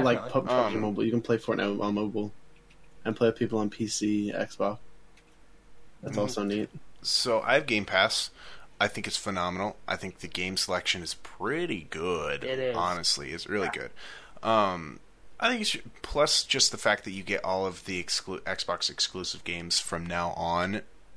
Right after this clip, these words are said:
Speaker 3: comes out on it.
Speaker 2: Mm-hmm.
Speaker 3: Like, Crackdown three, as bad as it was, came on it day one. It's
Speaker 2: Yeah.
Speaker 3: kinda fantastic. I have Xbox Live. I th-, I think of the consoles, Xbox Live is by far the best.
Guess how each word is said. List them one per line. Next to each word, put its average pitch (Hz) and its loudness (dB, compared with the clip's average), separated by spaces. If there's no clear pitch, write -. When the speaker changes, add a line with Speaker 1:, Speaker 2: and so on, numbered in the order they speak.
Speaker 3:
comes 92 -4
out 85 0
on 98 -2
it. 123 -6
Speaker 2:
Mm-hmm. 151 -4
Speaker 3:
Like, - -2
Crackdown 104 6
three, 104 -2
as 90 0
bad 95 0
as 92 -4
it 76 -6
was, 98 -2
came 87 -6
on 104 -2
it - -8
day 82 -6
one. 131 -2
It's - -16
Speaker 2:
Yeah. 156 -2
Speaker 3:
kinda 123 2
fantastic. 113 0
I 101 6
have 113 8
Xbox 113 4
Live. 101 4
I 104 4
th-, - -8
I 104 2
think 117 -6
of 98 -2
the 104 -6
consoles, 139 0
Xbox 101 2
Live 90 2
is - 0
by 87 2
far 85 -2
the 82 -8
best. - -2